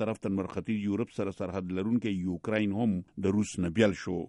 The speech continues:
خو د بیلېدو د ړومبۍ ورځې نه یوکراین مختلفو مسلو سره مخ دی. په دې مسلو کې یوه لویه مسله د یوکراین په کرایمیا سیمه کې د بیلتون خوښو اړې ګړې و، چې په نتیجه کې اخر د روان کال د مارچ په شپاړسم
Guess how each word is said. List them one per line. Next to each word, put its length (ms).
خو 160
د 160
بیلېدو 480
د 80
ړومبۍ 340
ورځې 320
نه 220
یوکراین 480
مختلفو 580
مسلو 400
سره 240
مخ 160
دی. 160
په 100
دې 220
مسلو 340
کې 220
یوه 180
لویه 240
مسله 380
د 100
یوکراین 640
په 260
کرایمیا 540
سیمه 240
کې 160
د 160
بیلتون 340
خوښو 380
اړې 160
ګړې 220
و، 120
چې 160
په 160
نتیجه 400
کې 320
اخر 340
د 80
روان 380
کال 180
د 140
مارچ 320
په 140
شپاړسم 540